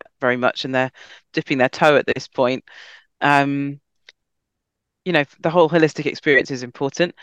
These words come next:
Then we'll just go off for a wander and we'll stop at various plants or fungi or whatever, have a look at them, and I'll tell them about what we've found, um,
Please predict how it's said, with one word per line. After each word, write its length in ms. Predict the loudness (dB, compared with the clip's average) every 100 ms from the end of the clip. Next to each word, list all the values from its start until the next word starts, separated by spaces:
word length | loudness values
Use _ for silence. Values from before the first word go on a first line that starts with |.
| -20 -20 -20 _ _
Then 120 | 2
we'll 100 | 2
just 220 | 0 -2 4
go 140 | 4
off 140 | 4
for 160 | 0 0
a 40 |
wander 360 | 2 2 4 2
and 100 | 2
we'll 360 | 0 0 0 -8 _ _
stop 320 | -10 -8 -6 -6
at 120 | 0
various 480 | 2 2 -2 -8 -20 _ _ _ _
plants 420 | 2 2 2 -10
or 280 | -4 -4 -4 _
fungi 300 | -4 -2 0 0
or 60 |
whatever, 400 | 0 0 -2 -4
have 140 | -4 -4
a 20 |
look 200 | -6 -6
at 80 | -2
them, 260 | -2 -2 -2
and 320 | -2 -6 -12 _
I'll 240 | -2 -2 _ _ _ _
tell 240 | -4 -4 -4
them 100 | -10
about 340 | -2 -2 -2 _ _ _ _ _ _ _
what 220 | -12 -12 -8
we've 160 | -10
found, 520 | -2 0 0 -2 -10 -20 -20 -20 -20 _ _ _
um, 540 | -2 0 -2 -6 -12